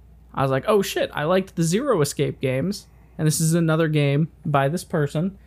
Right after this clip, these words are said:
And I was like, "I'm gonna give it a shot. I, I think it sounds cool." I just heard the game came out. I hit the pre-order button, didn't look too much into it outside of, like, the summary of the game.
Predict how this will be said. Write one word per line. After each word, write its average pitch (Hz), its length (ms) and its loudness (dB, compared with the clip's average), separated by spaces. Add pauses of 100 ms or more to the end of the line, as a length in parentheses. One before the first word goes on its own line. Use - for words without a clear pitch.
(300)
And 180 80 0
I 190 60 4
was 196 100 0
like, 214 200 -2 (580)
"I'm 220 100 0
gonna 214 140 2
give 196 160 4
it - 20 4
a 180 40 4
shot. - 340 -4 (460)
I, 165 160 -6
I 170 100 0
think 202 180 -2
it 190 80 -4
sounds 156 260 -6
cool." 165 240 -10 (520)
I 170 100 2
just 175 200 -2
heard 196 260 2
the 202 40 2
game 185 240 0
came 180 180 2
out. 175 240 0 (200)
I 156 120 0
hit 156 160 2
the 160 60 -6
pre-order 160 500 0
button, 147 480 0
didn't 151 200 0
look 147 180 0
too - 120 -4
much 135 260 0
into 131 300 0
it 127 100 0
outside 131 380 -2
of, 123 80 -4
like, 123 260 -4
the 120 200 0
summary 143 540 0
of 143 120 0
the 143 80 0
game. 151 340 2